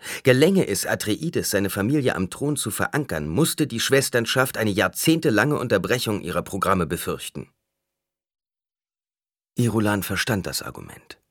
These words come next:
aber sie wurde den Gedanken nicht los, dass eine Entscheidung getroffen worden sei, die Prinz Gemahlin für irgendetwas von großem Wert zu opfern.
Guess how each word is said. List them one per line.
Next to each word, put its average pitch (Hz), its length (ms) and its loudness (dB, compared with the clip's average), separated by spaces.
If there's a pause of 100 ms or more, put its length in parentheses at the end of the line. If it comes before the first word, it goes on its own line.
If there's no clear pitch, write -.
(260)
aber 107 160 2
sie 110 160 2
wurde 127 220 2
den 117 160 4
Gedanken 101 480 2
nicht 101 260 -4
los, 101 240 0
dass - 160 -6
eine 92 180 -6
Entscheidung 90 440 -4
getroffen 71 480 -8
worden 67 300 -8
sei, 85 220 -2
die 107 120 -6
Prinz - 380 -2
Gemahlin 95 480 0
für 104 240 -4
irgendetwas 113 720 -2
von 87 180 -4
großem 90 540 -2
Wert 90 260 -4
zu - 200 -4
opfern. - 360 -14